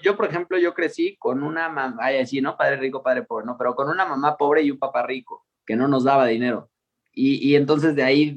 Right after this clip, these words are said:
puta, me dio ambición, me dio cosas, dije, "Yo quiero conseguir", me pegó en el ego y yo desde chavito me puse a trabajar porque dije, "No, yo soy un huevón", en el sentido de que quiero lo que quiero cuando lo quiero y soy un berrinchudo. Entonces empecé a trabajar,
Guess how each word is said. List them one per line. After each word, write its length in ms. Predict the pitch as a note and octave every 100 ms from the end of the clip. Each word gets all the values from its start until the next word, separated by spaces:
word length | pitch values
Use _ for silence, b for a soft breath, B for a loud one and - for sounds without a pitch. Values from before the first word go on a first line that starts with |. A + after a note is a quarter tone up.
| B2+
puta, 240 | D#3+ D3+ B2+
me 140 | B2
dio 100 | B2+
ambición, 420 | C#3+ C#3 C3 C#3
me 80 | C#3+
dio 120 | B2+ B2+
cosas, 160 | C3+
dije, 160 | C3 C3
"Yo 140 | C3
quiero 180 | C#3 C3
conseguir", 460 | A#2 A2 A2+ C3+ C#3
me 120 | B2
pegó 220 | A2+ B2+
en 80 | B2+
el 140 | B2
ego 240 | C3+ C#3+ C3+
y 80 |
yo 100 | B2+
desde 220 | C3 B2+ -
chavito 320 | A2 A#2+ B2+
me 100 | A#2
puse 160 | A2
a 60 | A#2+
trabajar 300 | A2 A2 B2+
porque 140 | C#3 A2+
dije, 160 | A2
"No, 180 | A#2+ A#2
yo 120 | B2 B2+ _
soy 300 | - C3 C3+
un 100 | C3
huevón", 460 | A2+ A#2+ G3+ - -
en 120 | G#2+
el 100 | G#2+
sentido 320 | A2 A2+ C3
de 100 | A2
que 160 | G#2+ G#2+
quiero 220 | D3 D#3+
lo 100 | A#2
que 140 | G#2
quiero 220 | C#3+ E3
cuando 200 | C3+ A2
lo 140 | G2+ G2+
quiero 260 | B2+ C3
y 60 | A2+
soy 140 | B2
un 80 | C3+
berrinchudo. 540 | A#2+ G#2 G2+ B2+ A#2 G#2+
Entonces 440 | A2 A2 B2 _
empecé 220 | - -
a 80 | A2+
trabajar, 480 | A#2 A2+ D3+ C#3